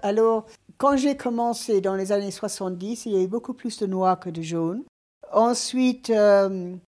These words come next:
le jaune devenait plus populaire parce que les gens pouvaient le voir plus facilement. Quand tu vois un groupe de chiots noirs, c'est une sorte de masse noire.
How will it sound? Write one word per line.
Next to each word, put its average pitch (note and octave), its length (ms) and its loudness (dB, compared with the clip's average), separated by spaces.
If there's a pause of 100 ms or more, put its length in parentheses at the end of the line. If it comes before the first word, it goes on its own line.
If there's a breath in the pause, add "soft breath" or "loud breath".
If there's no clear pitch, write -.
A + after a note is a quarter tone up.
le G3 180 8
jaune A3 520 4
devenait F#3+ 420 0
plus F3+ 280 -8
populaire G3 540 -2
parce F#3 200 -8
que F3+ 260 -4 (100)
les F#3 160 2
gens G3 300 -2
pouvaient F#3 360 -4
le F3+ 120 -2
voir F3+ 680 2
plus F3 120 -12
facilement. E3+ 640 -8 (400 loud breath)
Quand F3+ 160 -6
tu G3+ 160 -6
vois F#3 640 6 (240 soft breath)
un F#3 100 -4
groupe F3+ 320 -4
de E3+ 140 -4
chiots F#3+ 480 4
noirs, F3+ 560 4 (320 soft breath)
c'est F3 400 0
une E3+ 100 -2
sorte F#3 260 -6
de F3 100 -2
masse F3 360 -2
noire. G3 500 2